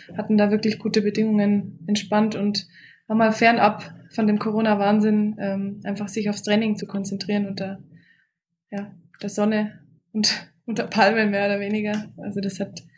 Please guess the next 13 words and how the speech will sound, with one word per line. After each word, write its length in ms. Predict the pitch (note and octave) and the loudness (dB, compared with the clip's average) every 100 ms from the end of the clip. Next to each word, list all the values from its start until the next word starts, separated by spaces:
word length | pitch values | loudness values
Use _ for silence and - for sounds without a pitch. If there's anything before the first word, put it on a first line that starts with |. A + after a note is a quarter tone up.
| - - | -20 -6
auch 120 | G3+ | -2
für 100 | G3 | 2
die 80 | G#3 | 0
Psyche 340 | - A#3 G#3 G3+ | 2 0 0 0
ganz 240 | G3+ G3 | 0 0
gut 160 | G#3 - | -4 -4
getan, 360 | - G3 G3 | -2 0 2
mal 100 | F#3+ | 2
ein 80 | F#3+ | -2
bisschen 200 | G3+ G3+ | -4 0
rauszukommen 920 | G3+ G#3 G#3+ - G3 G3 - - - _ _ _ _ _ - - | 0 2 -2 -4 -2 -2 -4 -14 -20 _ _ _ _ _ -16 -8
und, 340 | G3 F#3 - | -6 -6 -10
ähm, 300 | G3+ G3 - | -10 -10 -10